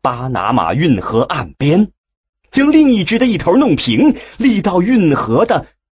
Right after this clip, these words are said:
另一边。在运河两岸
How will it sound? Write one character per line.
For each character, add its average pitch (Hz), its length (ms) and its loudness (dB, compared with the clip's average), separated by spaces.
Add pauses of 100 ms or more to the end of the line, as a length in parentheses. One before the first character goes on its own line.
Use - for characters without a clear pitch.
(240)
另 226 420 2
一 95 240 -12
边。 - 300 -12 (2000)
在 143 140 -4
运 185 240 0
河 - 160 -2
两 - 200 -2
岸 - 360 -4